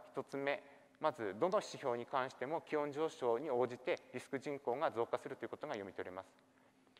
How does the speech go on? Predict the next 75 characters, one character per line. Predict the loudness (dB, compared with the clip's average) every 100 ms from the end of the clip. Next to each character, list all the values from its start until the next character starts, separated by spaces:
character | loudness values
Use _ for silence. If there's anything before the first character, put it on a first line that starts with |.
| -20 _
ま | -4
た、 | 2 2 2
二 | 2 2
つ | 4
目 | 2
で | 2
す | 0
け | -2
ど | 0
も、 | -2
こ | 0
の | -2 -4 -8
赤 | -2 0
い | 0
や | -2
つ、 | -4 -10 -2
対 | 0
策 | 2 0
な | 2 2
し |
と | 0
比 | 4 4
べ | 4
て、 | 4 2 2 -6
一 | -12
点 | -2 0
五、 | 2 2
二 | 0
度、 | 2 2 2
二 | -6 -4
点 | -2 -2
五 | 0
度 | 0
目 | -2
標 | -4 -4
の | -2
ケ | -4
ー |
ス | -2 2
は、 | 2 2 -6
明 | -4 0
確 | 0 0
に | -2
こ | -2
の、 | 0 -2 -4 -8
え | -2 -2
ー | 0
と、 | 0 0 -2 -6
リ | -12
ス | -14
ク | -4 -2 -2 -2
の、 | 0 2
あ | 0
の、 | -4
推 | -6 -2
計 | -2
値 | -2 -6
に | -6 -8 -10
違 |
い | -4 -2
が | -2
生 | -4 -6
じ | -6
て | -12
い | -8
ま | -8
す。 | -10 -18 -20 -8
違 | -6
い | -6
が |
見 | -6
ら | -6
れ | -6
ま |
す。 | -10